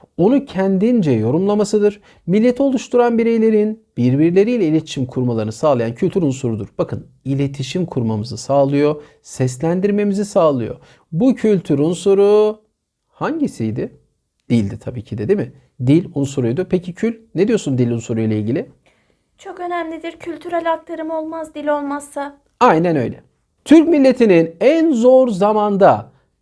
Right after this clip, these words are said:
Speaker 1: kendi halkına yardım etmesi, birlik ve beraber Türk milletinin en zor zamanda kendi halkına yardım etmesi hangi duyguyla açıklanabilir?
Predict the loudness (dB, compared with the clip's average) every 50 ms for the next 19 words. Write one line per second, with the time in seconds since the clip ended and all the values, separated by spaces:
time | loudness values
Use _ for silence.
0 | _ -14 -10 -6 -6 -4 -4 -2 -2 -2 -2 0 -2 -2 -2 -2 -2 0 2 2
1 | 2 2 2 2 2 2 2 2 0 -2 -4 -8 -8 -8 -8 -10 -10 -10 -10 _
2 | _ 0 0 0 2 0 0 0 2 2 4 4 4 4 4 2 0 0 -6 -20
3 | _ _ _ _ _ _ _ _ _ _ _ _ _ _ _ _ _ _ _ _
4 | _ _ _ _ _ _ 4 4 4 6 6 2 2 4 2 2 2 2 2 2
5 | 2 0 -4 -6 -2 0 2 2 2 2 0 0 2 6 6 6 6 4 2 0
6 | 0 0 0 0 0 0 0 2 0 0 0 -4 -8 -20 _ _ _ -10 -6 -4
7 | -2 -2 0 0 0 2 2 0 -2 -2 -2 -2 -2 -2 0 0 2 2 2 2
8 | 2 2 2 2 2 2 0 -2 -2 -4 -6 -4 -4 -4 -6 -4 -4 -4 -2 -2
9 | -2 -2 0 2 2 2 2 2 2 2 4 4 2 2 2 -2 -6 -8 -8 -4
10 | -2 -2 -2 -4 -6 -10 -14 -20